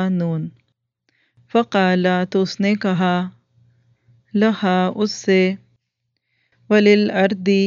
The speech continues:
اور زمین سے، ائتیا، دونوں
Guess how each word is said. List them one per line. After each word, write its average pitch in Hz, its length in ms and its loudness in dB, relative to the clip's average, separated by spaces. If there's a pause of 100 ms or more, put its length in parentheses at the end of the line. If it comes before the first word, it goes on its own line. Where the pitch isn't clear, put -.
(160)
اور 196 140 -2 (120)
زمین 196 420 2 (100)
سے، 190 160 2 (2250)
ائتیا، 214 720 2 (1500)
دونوں 196 540 4